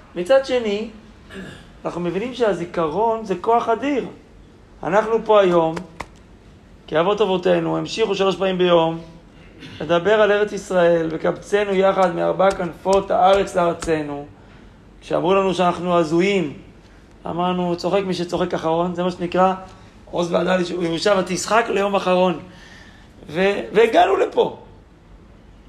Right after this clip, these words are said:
אז אין שום ספק שגם התפילה, "ובנה אותה בקרוב בימינו בניין עולם", ודאי שגם זה יקרה. הזכירה היא דבר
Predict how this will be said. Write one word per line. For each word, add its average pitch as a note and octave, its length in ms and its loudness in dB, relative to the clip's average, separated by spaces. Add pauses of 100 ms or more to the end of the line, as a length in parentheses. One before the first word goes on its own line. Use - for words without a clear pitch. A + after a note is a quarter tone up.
(420)
אז D#3+ 200 -2
אין A3+ 140 0
שום A3+ 120 -8
ספק A3+ 260 4
שגם G3+ 300 -2
התפילה, G3 840 2 (580)
"ובנה D#3 340 -2
אותה G#3 280 4
בקרוב F#3+ 380 0
בימינו F#3+ 420 0
בניין F3+ 360 0
עולם", F#3+ 500 2 (920)
ודאי C#5 320 6
שגם A4 300 -2
זה F3+ 140 0
יקרה. D#3+ 340 -2 (1200)
הזכירה E3 800 -4 (640)
היא D3 100 -8
דבר C#3+ 320 -4